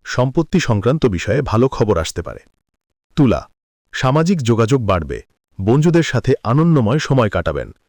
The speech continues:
ভ্রমণের সুযোগ আসতে পারে। বৃশ্চিক। কর্মক্ষেত্রে আপনার দক্ষতা প্রশংসিত হবে।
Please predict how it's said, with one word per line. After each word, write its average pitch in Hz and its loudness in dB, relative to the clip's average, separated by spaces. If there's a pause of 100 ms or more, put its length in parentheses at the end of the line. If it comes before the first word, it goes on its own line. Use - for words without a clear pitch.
(320)
ভ্রমণের 123 2
সুযোগ 110 0
আসতে 76 -6
পারে। 60 -10 (640)
বৃশ্চিক। 120 -2 (580)
কর্মক্ষেত্রে 180 2 (100)
আপনার 107 -2
দক্ষতা 101 -2
প্রশংসিত 139 0
হবে। 76 -8